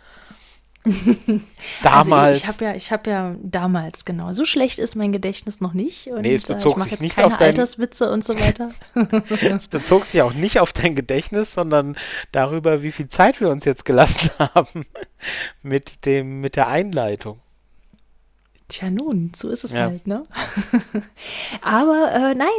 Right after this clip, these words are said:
Speaker 1: das Thema heute ist ein, ich sag mal, f-, also für mich ist es ein seltsames Thema, weil
Speaker 2: Uh.
Speaker 1: ich damit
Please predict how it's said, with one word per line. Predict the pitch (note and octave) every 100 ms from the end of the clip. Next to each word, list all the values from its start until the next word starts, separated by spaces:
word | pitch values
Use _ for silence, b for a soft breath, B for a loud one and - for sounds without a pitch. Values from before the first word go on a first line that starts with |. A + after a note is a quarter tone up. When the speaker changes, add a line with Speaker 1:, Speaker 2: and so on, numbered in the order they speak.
| F4
Speaker 1:
das | C4
Thema | - C#4+ E4+ C#4
heute | C4 F4+ C4+ B3+ F4 - B B B B B B B B B B B B _
ist | A#3 D#4 - - -
ein, | A3+ A#3+ C#4 D#4+ E4 D#4+ B B B -
ich | G#3+
sag | - B3
mal, | D#4 D4
f-, | - -
also | A3+ G#3
für | - G#3+
mich | G3+ C4+
ist | G4+ -
es | F#4
ein | F#4
seltsames | F4 C4 F#4 - G#3 F#3 F#3 -
Thema, | - F#3+ F#3 E3+ F3
weil | F#3
Speaker 2:
Uh. | F#3+ G3+
Speaker 1:
ich | D4 F3+
damit | F#3+ G#3 C#4